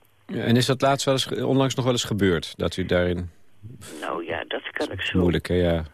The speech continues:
Speaker 1: zo'n voorbeeld moet je dan meteen geven.
Speaker 2: <coughs> Ik vind het alleen vervelend, ze hebben nu die nieuwe tabletvorm.
Speaker 1: Ja?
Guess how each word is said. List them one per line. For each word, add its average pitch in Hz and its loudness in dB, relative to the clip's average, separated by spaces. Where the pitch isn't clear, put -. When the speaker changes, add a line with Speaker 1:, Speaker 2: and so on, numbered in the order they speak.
Speaker 1:
zo'n 85 -2
voorbeeld 82 2
moet 82 -2
je 82 0
dan 82 0
meteen 82 -2
geven. 85 2
Speaker 2:
<coughs> 196 0
Ik - -12
vind - -2
het 151 4
alleen 165 4
vervelend, 226 0
ze - -6
hebben 175 0
nu 175 -4
die 165 -6
nieuwe 165 0
tabletvorm. 240 0
Speaker 1:
Ja? 98 2